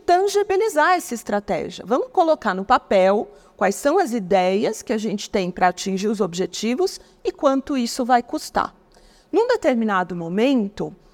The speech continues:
esse processo orçamentário se sentiu muito automático.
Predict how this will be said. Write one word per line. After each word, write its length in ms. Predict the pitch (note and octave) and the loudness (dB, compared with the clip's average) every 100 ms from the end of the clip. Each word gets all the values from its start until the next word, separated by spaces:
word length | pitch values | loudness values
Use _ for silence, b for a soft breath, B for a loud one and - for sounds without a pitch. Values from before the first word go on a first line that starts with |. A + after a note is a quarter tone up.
| b | b
esse 280 | C4+ - F4 | -2 0 -4
processo 800 | - D#4 C#4 - C4 D#4 - B3+ | -2 -2 -2 2 2 2 0 -6
orçamentário 920 | A3 A3 G3 D#3+ F3 A#3 C4+ B3 E3+ | -4 -4 -4 -6 0 4 4 2 0
se 200 | - C#4 | -4 -4
sentiu 720 | C4+ D4 C#4 A#3+ - C4 C#4 | -2 0 0 0 -2 -2 -2
muito 500 | C4+ C4+ C#4+ C#4+ - | 0 2 2 -2 4
automático. 1300 | C#4 C#4+ C#4+ D#4+ F4 C#4 B3 C4 - - - - | 4 4 0 -4 -2 0 0 -4 -6 -8 -8 -10